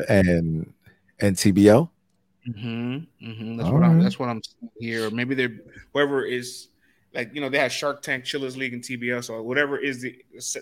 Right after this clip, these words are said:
Speaker 1: the separate league and T B L are coming
Speaker 2: No, I
Speaker 1: together.
Speaker 2: get it.
Speaker 1: That's
Speaker 2: Yeah,
Speaker 1: what
Speaker 2: like, T B L, Parallel Universe, T B L, Shark Tank.
Speaker 1: Mm-hmm.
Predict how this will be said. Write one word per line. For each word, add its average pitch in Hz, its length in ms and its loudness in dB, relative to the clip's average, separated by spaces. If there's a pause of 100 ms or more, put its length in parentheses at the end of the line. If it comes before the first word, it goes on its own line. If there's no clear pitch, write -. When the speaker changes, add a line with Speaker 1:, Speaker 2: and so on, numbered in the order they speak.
Speaker 1:
the 123 80 -16
separate 156 400 -2
league 170 480 -4 (400)
and 127 140 -8
T 135 160 -6
B 123 180 -2
L 117 140 0
are 110 140 -6
coming 123 260 -4
Speaker 2:
No, 190 100 10
I 220 80 10
Speaker 1:
together. 220 200 10
Speaker 2:
get - 20 4
it. 156 60 4
Speaker 1:
That's 254 100 2
Speaker 2:
Yeah, 214 80 12
Speaker 1:
what 143 80 10
Speaker 2:
like, 117 200 8
T 151 220 4
B 143 200 12
L, 131 200 12
Parallel 117 500 10
Universe, 104 560 10
T 107 140 0
B 87 180 4
L, 85 160 4
Shark 98 340 8
Tank. 95 380 2
Speaker 1:
Mm-hmm. 117 120 -8